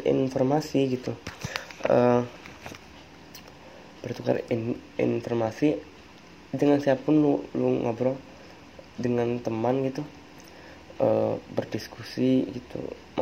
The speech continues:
Terus gue juga, juga sekarang sih juga seneng ngobrol sama orang baru ya, karena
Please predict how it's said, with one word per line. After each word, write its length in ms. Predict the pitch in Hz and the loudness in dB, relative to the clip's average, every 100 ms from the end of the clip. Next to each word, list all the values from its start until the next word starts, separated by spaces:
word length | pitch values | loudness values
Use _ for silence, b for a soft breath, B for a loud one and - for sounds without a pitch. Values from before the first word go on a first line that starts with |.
| - - - | -4 -8 -2
Terus 240 | 131 143 143 - - - - B B B B | 4 4 2 -12 -18 -20 -10 B B B B
gue 100 | 143 | 2
juga, 460 | 135 127 123 123 - - - - | 4 8 10 10 4 -2 -16 -4
juga 480 | 123 123 117 117 113 | 0 4 6 4 0
sekarang 480 | - 120 117 123 | -4 -2 0 0
sih 80 | 143 | 2
juga 160 | 123 120 | 0 0
seneng 320 | 123 117 117 | 2 2 2
ngobrol 240 | 110 113 | 2 2
sama 200 | 117 110 | 0 0
orang 280 | 110 107 107 | 0 0 0
baru 320 | 110 120 135 | 0 2 0
ya, 20 | 135 B B B B - | -2 B B B B -8
karena 320 | 143 143 139 | 0 2 2